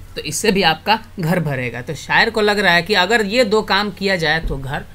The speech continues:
भर जाएगा, यानी ख़जाना से भर जाएगा घर। अगला सवाल है, गाहक की बर्बादी घर में चर्बी मिलाने से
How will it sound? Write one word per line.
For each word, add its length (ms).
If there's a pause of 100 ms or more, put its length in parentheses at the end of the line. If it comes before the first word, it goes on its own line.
(220)
भर 200
जाएगा, 340
यानी 240
ख़जाना 400
से 140
भर 160
जाएगा 360
घर। 220 (2000)
अगला 220
सवाल 340
है, 320
गाहक 440
की 140
बर्बादी 560
घर 260
में 180
चर्बी 380
मिलाने 420
से 240